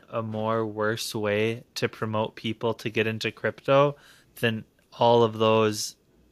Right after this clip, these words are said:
ads. It's like, uh, you know, it just kinda sits with me, like, all these people got into crypto just to get burned, um, and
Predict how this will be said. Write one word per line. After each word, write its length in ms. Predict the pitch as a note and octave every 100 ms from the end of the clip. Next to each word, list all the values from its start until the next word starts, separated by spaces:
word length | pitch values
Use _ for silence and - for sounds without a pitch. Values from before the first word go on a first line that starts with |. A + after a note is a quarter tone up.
| _
ads. 500 | A#2 A2 A2+ B2 B2
It's 240 | A#2+ - A#2+
like, 420 | G#2+ G#2 _ - _ _ - _ _ _ _ _ -
uh, 240 | A#2 G#2+ - -
you 160 | - A#2
know, 140 | A2
it 100 | A2
just 220 | - A#2+ -
kinda 220 | C#3 A2+
sits 640 | - - A#2 - - - _
with 260 | C3+ A2 -
me, 200 | A2+ A2
like, 300 | G#2+ G#2 _ _ - _ -
all 160 | B2+ B2
these 180 | B2+ -
people 320 | C3+ - B2
got 240 | A#2 A2+
into 200 | A2+ -
crypto 460 | - A#2+ - A#2+ A2
just 240 | A#2 A2
to 60 | A2+
get 240 | A#2 G#2
burned, 520 | A2+ A2+ A2 G#2 G#2 - _ _ - - - _
um, 540 | A2+ A2 G#2+ G#2 G2+ G2+
and 440 | A#2 G#2+ G#2 G2+